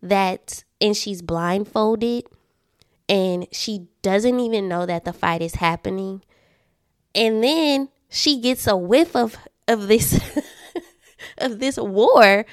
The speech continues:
of this battle. And it's like, "Oh, okay,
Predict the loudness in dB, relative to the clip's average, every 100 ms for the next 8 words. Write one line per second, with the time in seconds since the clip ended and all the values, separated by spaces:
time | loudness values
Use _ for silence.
0 | -18 _ 2 2 2 -2 -2 -8 2 6
1 | 6 6 6 6 4 0 _ _ _ 4
2 | 6 4 4 4 4 4 4 4 2 -2
3 | 0 2 2 2 2 2